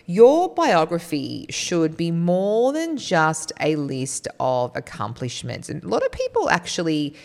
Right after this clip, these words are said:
um, get this wrong because they, um, either put too much information in there or not enough. It's your story.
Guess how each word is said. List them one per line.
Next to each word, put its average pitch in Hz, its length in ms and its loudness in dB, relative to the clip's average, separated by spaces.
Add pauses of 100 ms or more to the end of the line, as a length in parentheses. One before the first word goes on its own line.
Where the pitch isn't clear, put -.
(260)
um, 127 500 -2
get 180 220 0
this 202 240 -4
wrong 143 600 -4
because 175 380 -4
they, 151 340 2
um, 135 280 -2
either 151 180 2
put - 240 -8
too 240 300 -2
much - 260 -2
information 190 680 -2
in 180 160 -2
there 175 360 -2 (280)
or 139 240 -2
not 143 280 0
enough. 117 600 -4
It's - 180 -4
your 254 180 4
story. 139 760 0